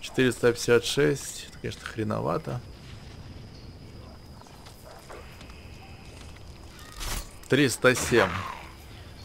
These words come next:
Бей, инкарнат. Зачем ты отошёл назад?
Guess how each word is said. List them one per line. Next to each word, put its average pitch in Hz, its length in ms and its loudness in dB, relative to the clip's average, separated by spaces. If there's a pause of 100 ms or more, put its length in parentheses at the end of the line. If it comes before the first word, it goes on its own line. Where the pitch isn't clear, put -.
Бей, 113 300 6
инкарнат. 104 500 4 (1040)
Зачем 120 240 2
ты 113 100 6
отошёл 107 360 2
назад? 98 420 0